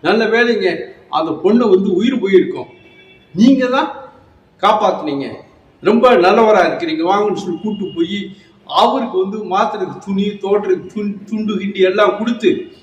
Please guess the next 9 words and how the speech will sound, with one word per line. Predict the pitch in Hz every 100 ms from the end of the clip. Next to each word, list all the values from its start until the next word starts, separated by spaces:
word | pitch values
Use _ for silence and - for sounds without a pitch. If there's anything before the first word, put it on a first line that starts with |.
| -
அவருக்கு | 190 214 196 175
வந்து | 220 180
விருந்தே | 156 262 262 262 247
வச்சு | 196 180 - 311 - - - -
சந்தோஷமா | 233 247 269 240 240 233 180
வந்து | 175 170 - - - - -
அவரை | 233 247 220
வந்து | 208 240 240
அனுப்புறாங்க. | 202 202 190 170